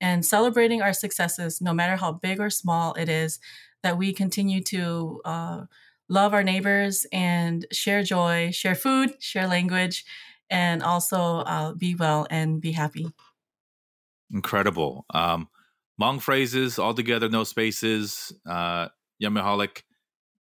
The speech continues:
Speaker 2: go download it on the App Store, leave a review, spend that ninety-nine cents, even though Apple takes a chunk and it all doesn't go to Annie. Um, are, are there ways, Annie, that we can support you outside of downloading the app?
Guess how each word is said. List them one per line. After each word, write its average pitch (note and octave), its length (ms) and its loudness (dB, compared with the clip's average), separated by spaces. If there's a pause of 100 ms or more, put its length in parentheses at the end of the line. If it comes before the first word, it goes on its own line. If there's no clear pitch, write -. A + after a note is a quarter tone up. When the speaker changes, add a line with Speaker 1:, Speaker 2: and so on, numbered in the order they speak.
(140)
Speaker 2:
go A#2+ 160 2
download B2+ 260 2
it A#2 60 2
on A2+ 160 2
the G#2 160 2
App G2 120 -2
Store, F#2+ 540 0
leave G#2+ 280 0
a A2 60 4
review, F#2 640 0 (380)
spend C3+ 420 -2
that B2 140 0
ninety-nine A2+ 420 2
cents, - 580 -2 (140)
even G2 260 0
though F#2 400 0 (320)
Apple F#2 220 -6
takes - 260 -6
a F#2 60 -10
chunk F2+ 420 -6 (140)
and E2 320 -10 (220)
it F#2+ 120 -4
all F2 140 2
doesn't E2+ 240 -2
go E2+ 100 -2
to E2 100 -2
Annie. E2 340 -2 (320)
Um, G2+ 340 0 (480)
are, - 180 -2
are B2+ 80 2
there F#3 140 4
ways, C#3+ 380 2
Annie, C3+ 240 0
that A#2+ 160 0
we A2+ 100 -2
can A2+ 220 -2
support A#2 440 -4
you A2+ 360 0 (260)
outside G#2 400 -2
of G#2+ 380 -4 (240)
downloading G#2 400 0
the G2 80 0
app? G#2+ 220 -4